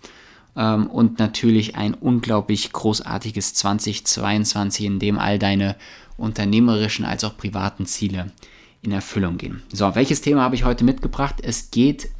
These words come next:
um Storytelling, weil jede erfolgreiche Marke auch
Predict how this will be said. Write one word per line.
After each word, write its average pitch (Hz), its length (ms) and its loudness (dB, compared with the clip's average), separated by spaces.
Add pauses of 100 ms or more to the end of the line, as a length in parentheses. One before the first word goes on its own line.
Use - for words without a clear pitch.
um 131 420 2
Storytelling, 113 1080 2 (480)
weil 110 520 4
jede 143 760 4 (100)
erfolgreiche 113 920 0
Marke 117 680 2 (500)
auch 107 440 0